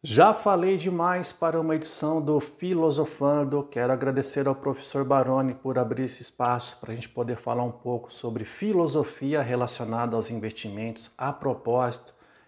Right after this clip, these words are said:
eu não tirei nada disso da minha cachola,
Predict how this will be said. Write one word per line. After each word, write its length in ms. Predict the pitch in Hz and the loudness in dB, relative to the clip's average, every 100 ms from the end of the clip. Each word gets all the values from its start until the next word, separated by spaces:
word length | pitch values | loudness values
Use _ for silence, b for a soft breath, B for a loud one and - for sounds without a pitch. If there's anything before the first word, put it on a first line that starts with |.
| b | b
eu 100 | 113 | -6
não 80 | |
tirei 360 | 131 139 139 135 | -4 -2 2 2
nada 280 | 131 156 143 | 2 2 0
disso 280 | 113 139 127 | -2 -4 0
da 80 | 127 | 2
minha 180 | 131 | 2
cachola, 680 | 127 120 - 123 127 123 120 | 0 -2 -2 2 2 2 -2